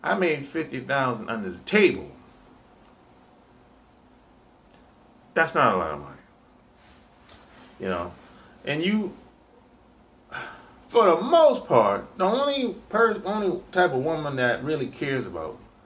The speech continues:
how much money you really make, uh, on all the flashy, all the bells and whistles, is a gold digger.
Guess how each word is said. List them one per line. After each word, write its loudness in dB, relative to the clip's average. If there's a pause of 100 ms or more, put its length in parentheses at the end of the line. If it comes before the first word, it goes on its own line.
(280)
how -6
much -6 (180)
money -4
you -6
really -4
make, -10 (600)
uh, -6 (320)
on -4
all 4
the -2
flashy, 2
all 2
the -4
bells 0
and -12
whistles, -8
is -4
a -6
gold 4
digger. -6